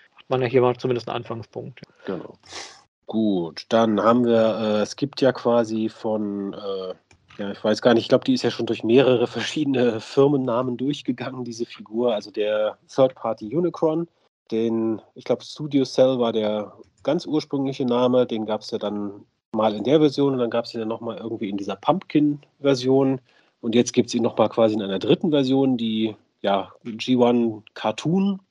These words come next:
Speaker 2: Deko, also quasi wie, wir haben Unicron ja auch kurz mal in der dritten Staffel des Cartoons gesehen. Ist jetzt nicht wirklich ein Riesenunterschied zu der, äh, Movie-Deko, aber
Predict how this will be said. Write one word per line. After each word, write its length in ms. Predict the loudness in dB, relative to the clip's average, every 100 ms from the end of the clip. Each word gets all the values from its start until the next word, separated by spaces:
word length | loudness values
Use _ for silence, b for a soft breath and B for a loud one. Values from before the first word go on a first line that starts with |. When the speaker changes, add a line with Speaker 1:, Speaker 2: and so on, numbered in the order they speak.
| -2
Speaker 2:
Deko, 440 | 2 2 2 2
also 200 | 2 -2
quasi 320 | -2 0 0 -2
wie, 340 | 0 0 -2 -6
wir 80 | -4
haben 80 | -2
Unicron 480 | 0 0 0 -2 0
ja 100 | -2
auch 100 | -2
kurz 260 | -4 -2
mal 120 | -2
in 60 | -2
der 100 | -2
dritten 220 | -4 -8
Staffel 300 | -8 -8 -8
des 140 | -14 -10
Cartoons 400 | -8 -6 -6 -6
gesehen. 360 | -8 -4 -4 -6 B B B B B B B _ 0
Ist 160 | 4
jetzt 160 | 4 4
nicht 160 | 2 2
wirklich 280 | 4 2
ein 100 | 2
Riesenunterschied 840 | 2 4 4 4 2 0 0 -2 0
zu 120 | 0
der, 440 | 4 4 2 0 -4
äh, 220 | -6 -6
Movie-Deko, 920 | 0 2 2 -2 -2 -2 -2 -2 -2
aber 440 | -4 -4 -4 -8